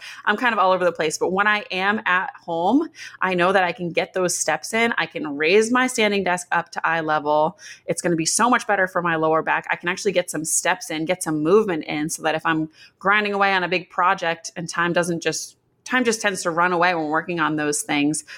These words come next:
I can actually be moving my body and not staying in that stagnant position for too long. If you do not have a standing desk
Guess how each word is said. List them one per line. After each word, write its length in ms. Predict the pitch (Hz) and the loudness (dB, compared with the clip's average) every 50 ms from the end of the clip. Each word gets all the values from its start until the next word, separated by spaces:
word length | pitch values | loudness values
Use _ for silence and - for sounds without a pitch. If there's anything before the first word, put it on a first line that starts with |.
| - _ | -12 _
I 100 | - 165 | -6 -6
can 140 | 165 180 170 | -4 -2 -4
actually 240 | 170 165 - 170 165 | -4 -2 -4 -4 -2
be 120 | 160 160 | -2 0
moving 380 | 156 160 160 170 170 175 170 170 | 0 2 2 4 4 2 2 2
my 140 | 165 160 | 0 0
body 460 | 160 160 147 147 147 143 147 147 151 151 - - | 0 2 2 2 0 0 -2 -4 -4 -4 -4 -2
and 180 | 165 160 160 | 0 0 2
not 180 | 151 151 156 151 | 2 2 0 0
staying 260 | - - 170 160 156 | -2 -4 -2 -2 0
in 80 | 156 151 | 0 0
that 180 | 147 - - | 0 0 -2
stagnant 420 | - - 147 139 151 151 156 - _ | -2 -2 -2 -4 -4 -6 -10 -12 _
position 340 | 160 147 135 - - - | -10 -10 -8 -8 -8 -10
for 140 | - - 135 | -10 -10 -10
too 180 | - - - - | -10 -8 -6 -6
long. 380 | 127 127 135 - - - 180 - _ _ _ _ _ _ _ _ _ _ _ _ _ _ _ - - | -2 0 0 -2 -2 -4 -10 -14 _ _ _ _ _ _ _ _ _ _ _ _ _ _ _ -12 -2
If 160 | - 196 185 190 | 0 0 0 2
you 140 | 220 220 | 0 0
do 160 | 190 208 220 208 | 2 2 2 2
not 280 | 196 180 180 196 214 - | 4 4 4 2 2 0
have 120 | 247 233 | -2 -2
a 60 | 240 | -2
standing 340 | 233 - 233 220 220 220 214 | -4 -2 -2 -2 0 0 0
desk 400 | 190 202 196 202 202 - - - | 2 2 0 0 -2 -4 -12 -16